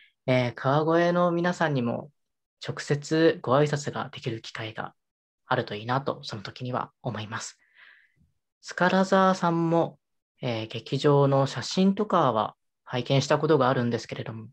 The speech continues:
とても趣のある素敵な劇場で、直接行きたいなと思ってます。ちょっと私、暑いのが苦手なもので、行けなかったらごめんなさい。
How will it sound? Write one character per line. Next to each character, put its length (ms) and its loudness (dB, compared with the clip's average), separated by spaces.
と 120 -12
て 100 -2
も 260 0
趣 440 2
の 200 4
あ 80 2
る 220 -2
素 100 -14
敵 180 -4
な 160 2
劇 240 -6
場 160 2
で、 220 0
直 120 -8
接 240 -2
行 80 0
き 20 -12
た 120 0
い 40 2
な 180 4
と 260 -6
思 160 -2
っ 80 -6
て 80 -8
ま 100 -4
す。 180 -16
ち 80 -4
ょ 60 2
っ 120 -16
と 160 0
私、 460 -2
暑 300 -4
い 60 4
の 120 2
が 120 2
苦 240 2
手 120 0
な 100 4
も 120 4
の 140 4
で、 220 4
行 80 -20
け 80 -10
な 100 -10
か 120 -14
っ 100 -20
た 80 -8
ら 340 -2
ご 80 -10
め 80 -6
ん 60 -6
な 80 -4
さ 120 -2
い。 120 -8